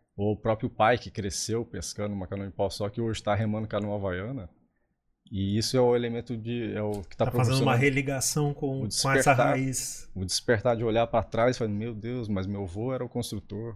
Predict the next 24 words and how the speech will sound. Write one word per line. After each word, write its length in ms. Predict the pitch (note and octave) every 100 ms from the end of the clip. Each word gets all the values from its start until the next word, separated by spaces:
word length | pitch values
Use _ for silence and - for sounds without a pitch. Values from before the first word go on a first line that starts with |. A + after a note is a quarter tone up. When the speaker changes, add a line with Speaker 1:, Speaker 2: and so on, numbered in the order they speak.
| F#2+
Speaker 1:
disso." 440 | F#2+ G2+ G#2+ - -
Então 240 | G2 G2+
ele 160 | G#2+ G#2
volta 600 | E2+ G#2 B2+ D#3 - F#2+
e 100 | F#2+
valoriza, 680 | G#2+ A#2+ A2+ C3+ A#2+ E2 - _ _ _ _ _
né? 280 | E2+ E2+ F2+ - _ - _ - - - -
Então 180 | G#2+ A2
a 60 |
canoa, 420 | G#2+ G#2+ G#2+ B2+ C3
ela 140 | C3
tá 320 | C3 B2 B2+ -
ocupando 500 | A2 A2+ - A2+ A#2+
no 80 | A2
Brasil 340 | G#2 G2+ B2+
inteiro 680 | B2 A2 B2+ C#3 C3+ C3 - -
esse 260 | G#2+ A#2
vácuo, 400 | G#2+ A#2 D3+ G2
esse 180 | - G2
hiato 720 | F#2+ F#2+ F#2 F#2 G2 A#2+ - -
que 40 |
foi 120 | - F2
criado, 360 | E2+ E2+ D#2 - - - -
né? 260 | E2+ E2